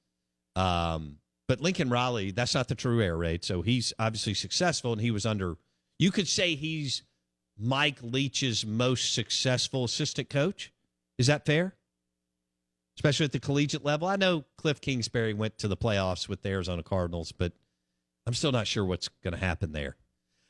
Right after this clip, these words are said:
Um, but as far as college football, there have been a lot of people leave the nest for Mike Leach.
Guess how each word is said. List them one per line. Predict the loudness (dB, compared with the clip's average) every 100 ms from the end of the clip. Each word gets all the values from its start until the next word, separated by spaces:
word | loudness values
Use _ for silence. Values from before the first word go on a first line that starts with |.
| _ 0
Um, | 2 4 2 0
but | 0 0
as | 2
far | 2 0
as | -2
college | -4 -2 0 0 -4
football, | -2 -2 0 0 2 0 -4 _ _ _ 0
there | 2
have | 2
been | 0 0
a | 0
lot | 0 0 -2
of | -4
people | -6 -2 0 0
leave | 2 2 2 2 0 -6 -6
the | 0 2
nest | 4 4 2 -2 -6
for | -2 0
Mike | 0 0 0
Leach. | 0 0 -4 -16